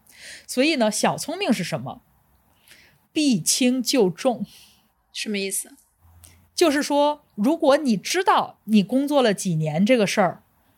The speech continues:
Speaker 1: 并不直接影响你工作的质量，而是工作质量本身决定了工作的质量，那你可以不要讲你入行几年了。
Speaker 2: 嗯，就不强调这件事。
Speaker 1: 对，不强调这件事儿，不是说要隐瞒，
Speaker 2: 嗯。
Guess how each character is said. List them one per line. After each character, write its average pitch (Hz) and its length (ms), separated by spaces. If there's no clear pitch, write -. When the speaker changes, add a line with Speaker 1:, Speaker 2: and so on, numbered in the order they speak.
Speaker 1:
并 311 320
不 226 160
直 190 240
接 233 200
影 185 220
响 180 240
你 165 80
工 175 180
作 175 120
的 165 100
质 165 160
量， 156 320
而 214 140
是 247 100
工 294 240
作 277 160
质 262 180
量 220 300
本 175 180
身 285 240
决 196 160
定 175 140
了 156 80
工 160 140
作 156 100
的 143 80
质 156 160
量， 139 200
那 302 160
你 196 220
可 202 160
以 226 100
不 170 240
要 247 160
讲 - 280
你 175 420
入 214 180
行 156 240
几 156 120
年 107 140
了。 - 120
Speaker 2:
嗯， 202 80
就 240 100
不 254 140
强 214 240
调 208 160
这 180 80
件 151 80
事。 - 60
Speaker 1:
对， 196 180
不 214 100
强 196 160
调 202 140
这 190 80
件 156 140
事 165 80
儿， 151 60
不 254 160
是 339 120
说 311 240
要 294 180
隐 202 220
瞒， 156 640
Speaker 2:
嗯。 - 80